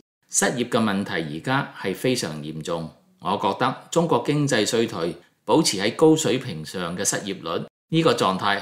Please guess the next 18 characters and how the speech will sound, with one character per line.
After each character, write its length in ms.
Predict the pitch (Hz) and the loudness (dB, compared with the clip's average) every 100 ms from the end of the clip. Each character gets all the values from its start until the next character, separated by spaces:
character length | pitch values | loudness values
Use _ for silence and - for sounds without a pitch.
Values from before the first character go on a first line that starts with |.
| - | -2
可 140 | 123 | 0
能 180 | 151 98 | 2 0
仲 220 | 90 104 107 | 0 -2 0
要 140 | 113 | 0
至 240 | 107 120 110 | -2 -2 0
少 220 | 123 139 | 2 0
持 260 | 139 160 | 0 -4
續 140 | 76 95 | -6 -4
一 100 | 120 123 | -4 -4
兩 240 | 85 87 87 | -6 -6 -8
年， 220 | 76 73 - _ _ - | -8 -12 -16 _ _ -4
因 80 | 170 | 2
為 160 | 135 110 | 2 4
我 140 | 107 | 2
哋 240 | 110 104 | 2 0
睇 260 | - 110 139 | -2 0 2
唔 160 | 110 82 | 0 0
出 160 | 151 | -2